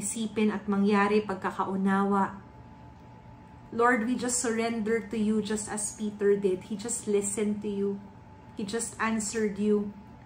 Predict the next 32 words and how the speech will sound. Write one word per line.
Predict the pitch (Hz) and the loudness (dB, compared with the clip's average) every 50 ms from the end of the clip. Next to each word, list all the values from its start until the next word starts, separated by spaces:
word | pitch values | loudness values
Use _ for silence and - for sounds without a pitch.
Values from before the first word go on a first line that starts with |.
| - - - - | -20 -20 -20 -6
with | - 233 233 196 196 | 0 0 0 0 0
all | - 240 233 226 | -2 0 0 2
his | 226 214 208 208 - - - - | 2 2 0 0 -4 -8 -2 0
heart. | 208 196 196 185 - - - - - - - - - - - - | 0 0 0 -2 -6 -12 -20 -20 -20 -20 -20 -20 -20 -20 -12 -6
And | 262 262 262 254 | -4 -2 0 2
you | 254 240 226 | 2 2 4
made | 220 226 240 247 254 226 196 202 | 2 2 4 2 2 2 0 0
him | 247 233 220 208 214 | 0 0 0 0 2
understand | 220 214 208 202 202 208 202 202 - - - - 196 190 180 180 170 156 - - - - - - - - - - | 4 4 4 6 6 4 4 2 0 -2 2 4 4 4 4 0 -4 -6 -10 -14 -16 -18 -18 -18 -18 -20 -14 -2
what | 190 214 214 214 | 0 0 2 2
it | 233 226 220 - | 0 -2 -2 -2
is | - 220 208 196 202 - - | -2 0 0 0 -2 -2 0
to | 220 | 0
really | 196 180 202 208 202 190 196 185 | 0 2 2 2 4 4 2 2
love. | 175 180 170 170 170 156 147 - - - - - - - - - - - - - - - - - - - - - | 2 2 0 -2 -2 -4 -6 -10 -12 -16 -18 -18 -20 -20 -20 -20 -20 -20 -20 -20 -20 -20 -20 -20 -20 -20 -6 0
What | 214 214 214 214 | 0 0 0 0
it | - 214 214 - - | -2 -4 -4 -4 0
is | 233 220 226 220 214 - - - - - - - - | 0 2 2 4 2 2 0 0 -4 -8 -18 -6 -4
to | 233 226 | -2 0
really | 214 226 226 233 226 226 | 0 0 -2 -2 -2 -2
be | 190 175 175 214 208 208 214 | -2 0 2 4 6 6 4
a | 202 - | 4 2
disciple. | - 202 196 - - 190 175 180 180 - - 190 175 175 170 160 - - - - - - - - - - - | -2 -2 -2 -2 -2 -2 -2 -4 -6 -6 -8 -6 -6 -6 -8 -10 -14 -20 -20 -20 -20 -20 -20 -20 -20 -12 -2
What | 214 208 208 208 | -2 -2 0 2
it | 214 208 208 - - | 0 0 0 -2 -2
is | 226 226 233 - - - | -2 -2 0 -2 -4 -2
to | - 226 | -2 -4
be | 196 - 208 208 180 | -2 0 -2 0 -2
a, | 196 196 - - | -2 -8 -12 -8
um, | - 208 202 196 190 185 185 180 175 175 175 - - | -6 -4 -2 -2 -2 -4 -6 -8 -10 -12 -14 -12 -12
true | - - 269 277 269 269 247 | -6 0 2 4 4 4 6
warrior | 208 208 208 220 220 214 214 208 208 190 180 165 - | 4 4 4 6 4 4 4 4 4 4 2 -2 -6